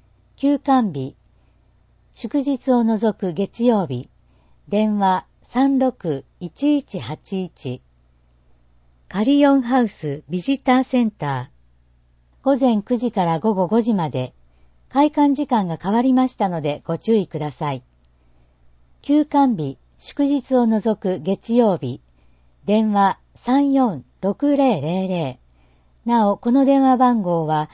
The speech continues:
観光協会のものです。サンアート、午前九時から午後九時まで。休館日、祝日を除く月曜日。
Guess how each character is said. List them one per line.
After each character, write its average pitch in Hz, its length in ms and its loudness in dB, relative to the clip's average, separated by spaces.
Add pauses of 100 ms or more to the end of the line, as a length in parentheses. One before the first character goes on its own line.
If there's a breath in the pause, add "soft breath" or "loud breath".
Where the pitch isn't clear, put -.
(180 soft breath)
観 294 220 2
光 294 240 0
協 285 240 0
会 175 200 -4
の 147 120 -6
も 143 120 -8
の 151 140 -8
で 131 140 -8
す。 - 200 -20 (1300)
サ 277 200 4
ン 285 80 4
ア 285 160 4
ー 247 40 -2
ト、 147 340 -4 (300)
午 254 180 0
前 226 220 0
九 240 120 -4
時 233 160 -2
か 185 140 -2
ら 160 140 -2
午 202 120 -2
後 185 140 -2
九 240 160 -2
時 233 140 -4
ま 156 160 -4
で。 127 240 -8 (920)
休 294 240 0
館 269 300 2
日、 135 240 -10 (320)
祝 - 300 -6
日 269 280 -4
を 240 140 2
除 214 280 -2
く 190 120 -8
月 175 340 -4
曜 226 220 2
日。 147 240 -10